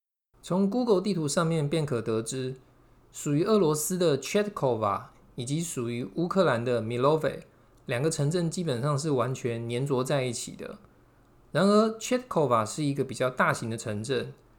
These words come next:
Milove 是比较小型的村庄，可想而知，Milove 的经济跟贸易有很大的程度必须要仰赖 Chetkova。各位可以用这样的思维来理解，就像是属于台湾的金门跟马祖，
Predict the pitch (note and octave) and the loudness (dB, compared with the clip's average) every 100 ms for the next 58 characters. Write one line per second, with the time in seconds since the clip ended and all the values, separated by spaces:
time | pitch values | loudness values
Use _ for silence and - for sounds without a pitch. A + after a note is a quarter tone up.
0 | _ _ - C3+ F3 G3+ D3+ - D#3+ A2+ | _ _ -4 2 4 6 4 2 -4 -2
1 | D3 D3 - G2+ G2 A2 B2 - B2+ B2+ | 2 2 0 -4 -4 -8 -8 -6 -6 -2
2 | A#2+ A#2 A#2+ - _ _ _ _ _ - | -2 -2 -10 -20 _ _ _ _ _ -4
3 | F3+ G#3 E3+ B2+ C3+ D3+ D#3 D#3+ - _ | 0 2 2 0 -2 -2 -4 -6 -8 _
4 | - - C#3+ D3+ G#3 G3 D#3+ C3+ B2 - | -16 -2 4 6 6 6 4 4 0 0
5 | E3+ E3+ E3+ D#3 D#3 D#3+ D3+ C#3 C#3+ B2+ | -2 0 -2 0 0 2 4 4 0 -2
6 | C3+ B2+ A2 A#2+ A2 E3 D3+ - A2+ A#2 | -2 0 0 -2 0 2 2 0 -4 -2
7 | C3 A2+ - D3+ - D#3 D3+ C#3 G#2+ G#2 | -2 -2 -6 -8 -4 2 4 4 0 -2
8 | B2 A#2 A2 - D#3+ - B2+ G#2+ D#2+ - | -2 -2 -4 -4 -4 -2 -4 -4 -6 -10
9 | - _ _ _ _ _ - G#3+ G3+ G3 | -16 _ _ _ _ _ -2 4 6 6
10 | G3 G3+ F#3+ F#3+ F3+ D#3 - E3 D#3 B2+ | 6 6 6 4 4 2 -2 0 2 2
11 | B2 A#2 A2+ - - - - _ _ _ | 2 0 -2 -8 -12 -16 -20 _ _ _
12 | _ - A3 A3 G3+ G3+ B2+ B2 B2+ B2+ | _ -2 4 4 4 0 -4 -4 0 2
13 | C3+ D3 D3 C3+ D3+ E3+ D3+ B2 C3+ C#3 | 4 4 2 0 0 0 0 0 0 0
14 | A#2 A#2 B2 A#2+ | 0 0 -4 -8